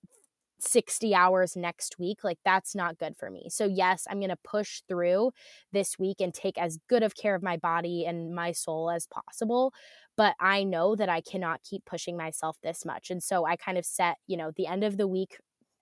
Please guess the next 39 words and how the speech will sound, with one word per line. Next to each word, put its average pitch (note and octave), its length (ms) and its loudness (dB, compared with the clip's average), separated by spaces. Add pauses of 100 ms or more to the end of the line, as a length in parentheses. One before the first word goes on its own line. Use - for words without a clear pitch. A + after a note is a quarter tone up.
(140)
for G3+ 140 -2
myself F3 520 0
as F3+ 220 0
a F3 140 2
fresh - 400 -4
start. D#3+ 340 -4
And F#3 100 -6
I E3+ 100 -2
said, - 180 -10
"Okay, E3 220 -8 (260)
how G3 160 2
am G3+ 80 2
I G#3 80 2
gonna G#3 180 2
rest E3 320 -2
this - 220 -6
weekend? D#3+ 540 -6
Like, D#3+ 200 -8 (400)
you G3 120 0
know, D#3 120 0
do F3 160 0
I F3 100 4
need A3+ 160 4
to C#4 60 2
cancel G3 380 -2
some F#3+ 200 -2
commitments F3 540 -6
that D#3+ 140 -4
I D#3 60 -4
have D#3+ 340 -4
to - 100 -8
better, E3 420 0
like, D#3 200 -6 (100)
care E3+ 240 -2
for F3+ 160 -4
myself? D#3+ 640 -6
Have F3+ 180 6
I G3+ 160 6
been F#3 300 0